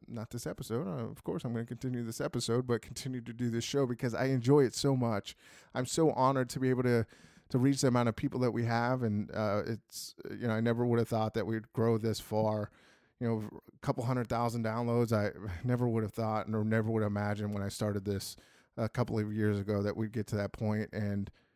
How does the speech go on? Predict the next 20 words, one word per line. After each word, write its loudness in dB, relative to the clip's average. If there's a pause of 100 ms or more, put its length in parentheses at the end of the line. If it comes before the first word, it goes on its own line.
(320)
man, 0
I'm 0
just -4
grateful. 0
So -2
thank 0
you -10
guys 4
so 2
much 0
for -6
tuning 2
in. 2
If 0
you're -2
just 0
starting 4
with -2
these 0
shows 4